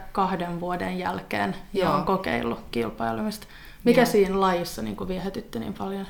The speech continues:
Speaker 2: Ää, CrossFitissa mua viehätyttää sen monipuolisuus,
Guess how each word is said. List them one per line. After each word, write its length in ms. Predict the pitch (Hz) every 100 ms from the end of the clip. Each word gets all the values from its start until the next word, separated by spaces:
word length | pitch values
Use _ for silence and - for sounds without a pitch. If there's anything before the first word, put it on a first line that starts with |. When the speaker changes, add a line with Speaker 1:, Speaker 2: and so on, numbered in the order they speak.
| - - - - - - - - - -
Speaker 2:
Ää, 260 | 185 180 180
CrossFitissa 600 | 185 190 - - 175 170
mua 200 | 175 175
viehätyttää 640 | 170 175 165 165 - 160 156
sen 220 | 160 156 160
monipuolisuus, 1300 | 165 180 170 - 143 123 147 - 117 117 139 -